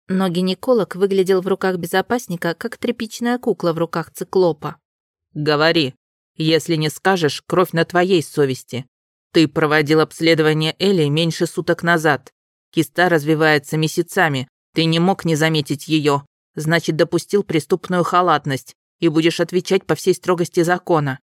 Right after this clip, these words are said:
Эля под моим покровительством. И если она не выйдет из комы, я сделаю всё, чтобы ты никогда не вышел из тюрьмы. А может, даже из реанимации. Тут как карта ляжет». На секунду лицо Дафа так ожесточилось, словно со мной и в самом деле что-то стряслось.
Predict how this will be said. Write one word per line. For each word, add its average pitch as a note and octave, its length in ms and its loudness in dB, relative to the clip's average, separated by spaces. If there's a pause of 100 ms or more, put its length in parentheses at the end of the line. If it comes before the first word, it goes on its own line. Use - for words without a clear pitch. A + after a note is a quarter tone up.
(220)
Эля F#3 240 4
под D#3+ 200 -2
моим E3 260 0
покровительством. E3 880 -2 (280)
И D#3+ 80 -4
если D#3 300 2
она D#3+ 220 2
не D#3+ 160 0
выйдет D#3 360 2
из D3 140 0
комы, F3 400 0 (220)
я E3+ 200 2
сделаю F#3 360 4
всё, G3+ 260 -2
чтобы D#3 260 -2
ты D#3 100 -2
никогда D#3+ 440 0
не D#3+ 100 0
вышел E3+ 300 0
из E3 100 -2
тюрьмы. F3+ 460 0 (320)
А D#3+ 140 0
может, E3 300 0
даже E3 280 2
из D#3 120 2
реанимации. E3+ 840 0 (200)
Тут - 160 -6
как - 220 -4
карта E3 320 -2
ляжет». C3 500 -2 (800)
На E3+ 120 -6
секунду F3 500 -2
лицо E3 320 0
Дафа E3 320 -2
так F3 240 -4
ожесточилось, D#3 800 -4 (300)
словно F#3+ 340 0
со F#3 180 -2
мной F#3 220 -2
и A3 120 -8
в - 60 -8
самом F#3+ 360 -4
деле E3 240 0
что-то E3 300 -2
стряслось. E3 720 -6